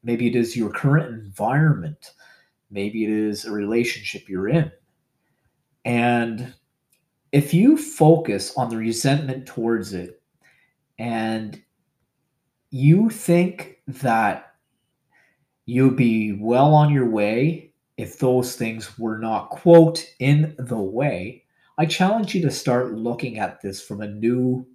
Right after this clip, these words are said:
perspective. If you love fitness like I do, then this is a great example that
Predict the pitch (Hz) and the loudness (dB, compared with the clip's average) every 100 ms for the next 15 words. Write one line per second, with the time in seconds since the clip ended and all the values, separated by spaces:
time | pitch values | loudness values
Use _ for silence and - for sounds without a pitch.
0 | _ - 104 - - 104 - - 80 82 | _ -14 -12 -12 -6 -6 -6 -10 -16 -16
1 | _ _ _ _ _ _ _ _ _ _ | _ _ _ _ _ _ _ _ _ _
2 | _ - 147 196 254 277 208 - 151 135 | _ -10 0 4 6 6 4 2 0 2
3 | 123 123 - 113 113 110 107 104 131 156 | -2 -2 -4 -6 -6 -2 -2 0 2 2
4 | 175 - 117 113 120 - 113 101 107 110 | 0 -10 -8 -6 -6 -8 -10 -8 -6 -2
5 | 110 104 - 107 98 123 113 110 107 101 | -2 -4 -8 -14 -10 -6 -6 -6 -6 -6
6 | 90 - | -6 -10